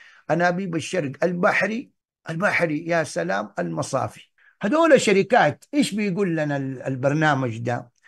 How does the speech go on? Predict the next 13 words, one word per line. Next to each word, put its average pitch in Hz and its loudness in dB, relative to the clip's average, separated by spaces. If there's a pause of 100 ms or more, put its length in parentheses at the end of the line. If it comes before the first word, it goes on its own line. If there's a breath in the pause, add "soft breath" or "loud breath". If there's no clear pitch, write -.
(180 soft breath)
بيقول 240 4
إنها 160 0
مخترقة 160 -4
جميع 196 -4
المتوسطات 160 -4
على 135 0
فريم 175 -2
الساعة - -8 (100)
من 220 -6
الثلاثة 208 -2
أيام 185 -2
إلى 147 -2
الميتين. 120 -8